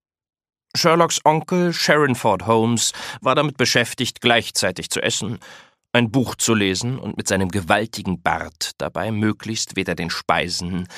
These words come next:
noch seinen Texten in die Quere zu kommen.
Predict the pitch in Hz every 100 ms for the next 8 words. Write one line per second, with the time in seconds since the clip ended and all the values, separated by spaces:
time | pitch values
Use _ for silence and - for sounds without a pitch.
0 | - - 110 - - 123 139 139 - -
1 | - - - 85 - 92 - - 71 -
2 | - - - 76